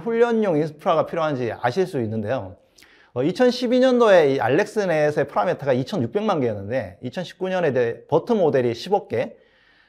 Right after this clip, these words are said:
어, 지피티 투가 백억 개, 그리고 지피티 쓰리는 일조 개가 넘고 있어요. 그러다 보니까 모델 훈련용 하드웨어도 이 년마다 성능이 두 배 또는 세 배로 증가하고 있고요.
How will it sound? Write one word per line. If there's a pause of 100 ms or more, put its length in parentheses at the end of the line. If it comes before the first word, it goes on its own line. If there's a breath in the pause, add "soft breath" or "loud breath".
어,
지피티
투가
백억
개,
그리고
지피티
쓰리는
일조
개가
넘고
있어요. (540 soft breath)
그러다
보니까
모델
훈련용
하드웨어도
이
년마다
성능이
두
배
또는
세
배로
증가하고
있고요.